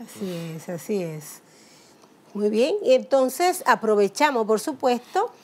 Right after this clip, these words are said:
la presencia de ustedes. Continuaremos con ese tema, ¿verdad?, de manejo de conflicto y demás,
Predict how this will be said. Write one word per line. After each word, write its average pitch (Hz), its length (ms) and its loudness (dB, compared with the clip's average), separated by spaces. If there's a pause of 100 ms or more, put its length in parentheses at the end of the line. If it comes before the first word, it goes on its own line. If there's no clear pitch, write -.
(180)
la 208 240 2
presencia 214 560 2
de 262 80 0
ustedes. 269 380 2
Continuaremos 220 880 2
con 196 180 2
ese 202 240 2
tema, 233 420 2
¿verdad?, 226 260 4
de 220 100 0
manejo 196 380 0
de 240 140 2
conflicto 240 720 0
y 208 60 4
demás, 240 480 0